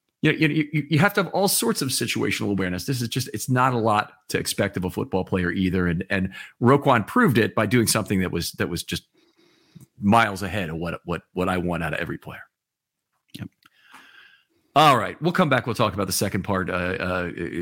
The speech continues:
Speaker 1: offensive line play and some other things in the second half, including our M V Ps from this game. Uh, Alec, tell folks where they can find you writing online.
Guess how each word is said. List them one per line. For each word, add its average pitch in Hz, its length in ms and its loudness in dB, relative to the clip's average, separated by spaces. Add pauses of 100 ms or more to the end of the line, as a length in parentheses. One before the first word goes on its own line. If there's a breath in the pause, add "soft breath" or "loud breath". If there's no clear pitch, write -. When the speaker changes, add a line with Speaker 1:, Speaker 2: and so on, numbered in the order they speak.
(160)
Speaker 1:
offensive 98 420 0
line 135 220 4
play 117 320 4
and 95 80 0
some 113 120 -2
other 101 80 -2
things 104 240 -2
in 95 60 -2
the 95 60 -8
second 98 300 -4
half, 95 240 -4
including 90 300 -4
our 90 100 -2
M 87 100 -2
V 85 80 -4
Ps 104 260 -2
from 101 100 -4
this 90 160 -4
game. 92 260 -2 (380 loud breath)
Uh, 95 180 2
Alec, 143 260 2
tell 151 120 0
folks - 200 -4
where 98 100 0
they 87 60 0
can 82 80 0
find 98 260 -2
you 92 80 0
writing 101 240 0
online. 98 400 0